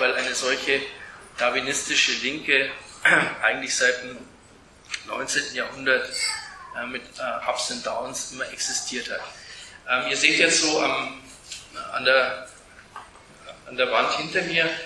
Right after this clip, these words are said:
ein bisschen das Programm, was ich mir so vorgestellt habe. Wenn ich merke, dass es zu lang wird, werde ich ein bisschen was auslassen und springen.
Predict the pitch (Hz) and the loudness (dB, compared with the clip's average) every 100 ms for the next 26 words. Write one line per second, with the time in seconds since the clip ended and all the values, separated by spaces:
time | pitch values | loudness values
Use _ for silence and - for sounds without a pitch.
0 | - - - 123 139 143 160 151 135 - | -12 -16 -12 -6 -4 0 0 0 -4 -6
1 | 131 - 123 170 - - - - - - | -8 -2 -2 -2 -4 -12 -20 -12 -6 -4
2 | 147 151 151 151 147 - 143 160 156 147 | -2 -4 -2 -2 -2 0 2 4 4 6
3 | 139 143 139 - - - - - 127 127 | 4 4 2 -2 -10 -16 -20 -12 -8 -6
4 | - 123 139 - - - - 127 113 151 | 0 2 4 2 -4 -2 0 2 2 4
5 | 160 156 135 131 - 143 - 123 120 - | 2 2 -2 -2 -6 -4 -4 -4 -6 -4
6 | 127 151 147 135 - 127 - 127 - - | -2 0 2 2 -2 -6 -6 2 2 2
7 | 139 175 190 190 | -4 -2 -6 -8